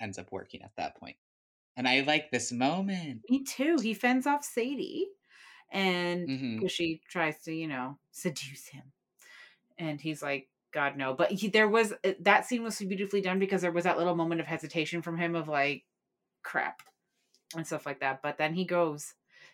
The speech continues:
Speaker 2: Once he's, once she's fended off, he's, like, in the backyard having his backyard, you know, feels.
Speaker 1: I, I do like that moment because, like, there is a hesitation, but I think it's more of a, like,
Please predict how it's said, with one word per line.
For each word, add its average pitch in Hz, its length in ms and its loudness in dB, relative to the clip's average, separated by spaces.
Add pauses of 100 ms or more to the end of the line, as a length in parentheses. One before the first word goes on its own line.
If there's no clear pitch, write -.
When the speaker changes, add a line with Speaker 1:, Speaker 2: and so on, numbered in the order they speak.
(140)
Speaker 2:
Once 175 200 -2
he's, 170 200 -4
once 160 200 -4
she's 175 180 -6
fended 165 280 -4
off, 147 240 2
he's, 151 200 -6
like, 143 220 -2
in 156 160 -4
the 151 60 -2
backyard 151 460 -2
having 143 240 -6
his 143 120 -8
backyard, 143 500 -4 (260)
you 165 160 -6
know, 139 100 -6
feels. 139 480 -4
Speaker 1:
I, 175 120 0 (100)
I 175 120 4
do 233 280 2
like 220 280 2
that 208 240 4
moment 139 440 4
because, 135 960 2 (580)
like, 143 240 0
there 160 160 4
is 147 240 2
a 165 60 4
hesitation, 139 960 2
but 135 120 4
I 123 100 4
think 127 260 2
it's 135 200 0
more 113 240 2
of 113 140 2
a, 101 480 4
like, 104 420 2